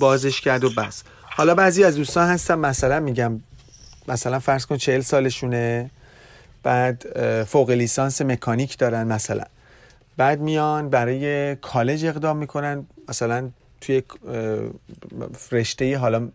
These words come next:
به فرض مکانیک یا رشتهٔ بیزینس. خب، اه، خب این ببین یه خورده تو این شرایط کار سخت می‌شه دیگه، چون، اه، شما یه سری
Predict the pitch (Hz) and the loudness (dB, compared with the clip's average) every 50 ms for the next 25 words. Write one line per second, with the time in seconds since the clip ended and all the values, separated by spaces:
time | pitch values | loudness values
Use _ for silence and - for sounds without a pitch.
0 | _ - 117 117 - - 123 131 127 127 127 117 - - 110 104 104 104 - - | _ -6 -4 -2 0 0 0 0 0 0 -2 -4 -4 -4 -6 -6 -6 -8 -6 -6
1 | 113 110 107 104 - - 113 113 107 113 98 92 101 92 - - - - 139 160 | -6 -4 -4 -6 -4 -4 -4 -2 -2 -4 -6 -6 -10 -12 -12 -16 -8 -6 -6 -6
2 | 214 - - - - - - - - - - - - - - - - - - _ | -6 -8 -16 -20 -20 -20 -20 -20 -20 -20 -20 -20 -20 -20 -20 -20 -20 -20 -20 _
3 | _ _ - 143 143 151 143 - 175 - - - 208 220 233 240 233 240 233 226 | _ _ -4 -2 -2 -2 0 0 0 0 0 -2 0 2 2 2 2 2 2 2
4 | 226 220 - 233 233 220 240 214 - - 170 165 151 - - 160 147 147 143 147 | 0 0 2 0 0 0 0 -6 -4 -4 -2 -2 -2 -2 -2 0 0 2 2 2
5 | 151 185 202 - - 185 190 185 - - 190 190 196 - - - 123 - - 117 | 2 0 -2 -2 -4 -4 -4 -4 -4 -4 -4 -4 -4 -6 -6 -8 -8 -4 -4 -4
6 | 110 110 107 101 110 107 107 - - 170 185 190 - - - - - - _ _ | -2 -2 -2 -2 -4 -4 -4 -4 -4 -4 -4 -6 -8 -14 -20 -20 -20 -20 _ _
7 | _ _ _ - 135 135 131 - - 143 147 165 180 185 202 196 - - 190 180 | _ _ _ -2 0 0 0 -2 -2 -2 -2 0 0 0 0 0 2 0 0 2
8 | 190 | 2